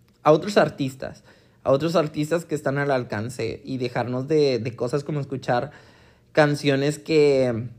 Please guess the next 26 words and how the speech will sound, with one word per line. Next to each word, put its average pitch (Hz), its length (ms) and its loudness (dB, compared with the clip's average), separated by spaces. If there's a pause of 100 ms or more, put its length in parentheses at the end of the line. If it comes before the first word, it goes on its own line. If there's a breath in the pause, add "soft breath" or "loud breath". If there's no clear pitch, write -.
(960)
que 160 120 6
no 160 140 4
son 233 180 4
malas, 220 460 2
claramente 170 400 -2
no 190 120 -4
son 185 160 -4
malas, 143 400 2
creo 147 200 0
que 175 80 0
ningún 160 300 0
género 151 300 0
es 147 120 0
malo, 156 280 -4 (600 loud breath)
pero 165 220 10
el 147 100 4
hecho 151 280 4
de 208 80 8
escuchar 151 760 0
a 135 120 -2
artistas 135 440 -8
como 131 420 -8 (440)
Bad 131 300 -2
Bunny 131 280 0
y 131 100 -4
así 127 460 -8